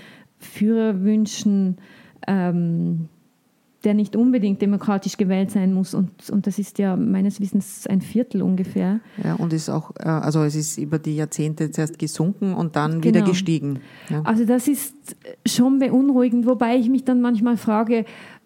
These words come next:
Speaker 1: wie konkret wird die Frage gestellt und was stellen sich die Leute vor
Speaker 2: Ja.
Speaker 1: und, unter einem starken Führer? Ähm, aber natürlich ist Demokratie und Rechtsstaatlichkeit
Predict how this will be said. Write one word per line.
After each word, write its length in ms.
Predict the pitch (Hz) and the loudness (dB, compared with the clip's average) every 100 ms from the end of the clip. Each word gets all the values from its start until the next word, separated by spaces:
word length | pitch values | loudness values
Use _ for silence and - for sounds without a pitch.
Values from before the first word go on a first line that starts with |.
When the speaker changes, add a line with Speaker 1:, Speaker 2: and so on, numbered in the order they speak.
| - - - _ _ _ _ _ _ _ - - | -20 -20 -20 _ _ _ _ _ _ _ -14 -2
Speaker 1:
wie 240 | 214 277 | 2 4
konkret 460 | 269 269 254 247 233 | 4 2 2 0 0
wird 140 | 247 | 0
die 60 | 240 | 0
Frage 340 | - 214 247 | 2 2 2
gestellt 380 | 233 233 233 226 | 0 0 2 2
und 100 | 220 | 2
was 140 | 226 | 0
stellen 240 | 226 226 220 | 2 2 2
sich 120 | 214 | 0
die 120 | 208 | 0
Leute 260 | 202 208 196 | 0 0 -2
vor 400 | - 202 180 156 | -2 0 2 2
Speaker 2:
Ja. 60 | 170 | 0
Speaker 1:
und, 280 | - - | -2 -8
unter 220 | - 185 190 | -4 -2 0
einem 200 | 185 185 | 0 -2
starken 480 | - 190 170 - 175 | -4 -4 -2 -2 -4
Führer? 440 | - 175 170 170 - - - - | -2 -2 0 -4 -6 -20 -20 -8
Ähm, 640 | - 185 170 165 - - - | -2 0 0 0 0 -2 -2
aber 200 | 175 214 | 0 2
natürlich 680 | 220 254 339 370 - - - - - - _ - _ _ _ _ _ _ _ _ | 2 2 2 0 -4 -14 -18 -18 -18 -18 _ -20 _ _ _ _ _ _ _ _
ist 500 | - 226 - - - _ _ - | 0 0 0 -10 -10 _ _ 0
Demokratie 480 | 233 226 - 226 233 | 2 2 0 2 2
und 100 | 226 | 2
Rechtsstaatlichkeit 1080 | 214 214 - 214 220 - 208 196 190 - | 2 0 0 0 0 -2 0 0 -2 -12